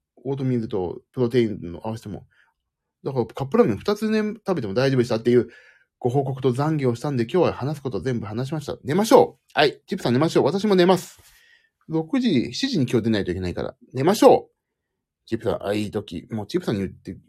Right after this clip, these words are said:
言ってきてくれてよかった。もう寝るきっかけを失うとこだったわ。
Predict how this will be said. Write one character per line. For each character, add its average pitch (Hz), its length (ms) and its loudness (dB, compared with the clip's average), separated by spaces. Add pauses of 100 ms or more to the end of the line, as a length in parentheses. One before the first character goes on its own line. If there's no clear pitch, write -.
言 113 120 -14
っ - 20 -18
て - 120 -20
き - 80 -18
て 127 80 -8
く 113 80 -4
れ 98 60 -4
て 98 60 -8
よ 120 80 -4
か 175 80 -2
っ - 40 -2
た。 - 280 -6
も 107 100 -12
う 87 40 -10
寝 107 220 -6
る 180 380 -2
き - 120 -20
っ - 20 -20
か 190 160 -2
け 196 80 0
を - 20 4
失 147 180 -2
う 190 60 2
と 190 80 -8
こ 151 80 -4
だ 78 60 -2
っ - 60 -14
た - 100 -4
わ。 - 160 -12